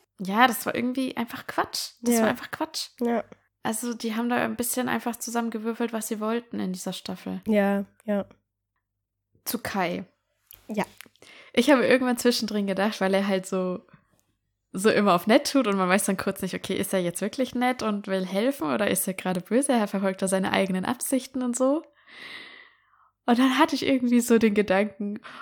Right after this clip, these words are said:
Speaker 1: oh, der Schauspieler, schon wieder vergessen, wie er heißt, ähm,
Speaker 2: <laughs>
Speaker 1: könnte auch richtig gut, äh, Lucifer spielen aus der Serie Lucifer.
Speaker 2: Oh, stimmt.
Speaker 1: Ne, Tom Ellis spielt
Speaker 2: Ja.
Speaker 1: den ja, ist auch
Speaker 2: Ja.
Speaker 1: perfekt, perfekt.
Speaker 2: Ja,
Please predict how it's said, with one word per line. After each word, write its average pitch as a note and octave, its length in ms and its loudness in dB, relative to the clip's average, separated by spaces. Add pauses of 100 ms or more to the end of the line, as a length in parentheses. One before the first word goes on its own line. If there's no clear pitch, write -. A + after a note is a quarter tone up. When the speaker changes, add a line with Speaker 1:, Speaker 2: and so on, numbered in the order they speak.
(280)
Speaker 1:
oh, G3 240 8
der G3+ 140 6
Schauspieler, G#3 800 2 (100)
schon F#3+ 180 -6
wieder F#3 140 -2
vergessen, F#3 320 -8
wie F3+ 40 -4
er F#3 100 -4
heißt, G3 300 -6 (420)
ähm, G3+ 480 4
Speaker 2:
<laughs> A3+ 160 -8
Speaker 1:
könnte A#3 380 2
auch - 180 -4
richtig - 600 -2
gut, G#3 480 -2
äh, F#3+ 300 2
Lucifer C4+ 560 2
spielen G3 440 -2
aus G3+ 300 -2
der F#3 260 -2
Serie F3+ 400 -4
Lucifer. B3 520 2
Speaker 2:
Oh, G#3+ 600 2 (540)
stimmt. C4+ 640 4
Speaker 1:
Ne, A3 140 4
Tom G#3+ 200 0
Ellis B3+ 260 4
spielt A#3+ 260 6
Speaker 2:
Ja. A#3+ 80 4
Speaker 1:
den A3+ 120 2
ja, B3 200 8
ist F#3+ 200 2
auch F#3+ 180 4
Speaker 2:
Ja. A#3 80 4
Speaker 1:
perfekt, A#3 460 6
perfekt. G#3+ 300 0
Speaker 2:
Ja, G3+ 200 4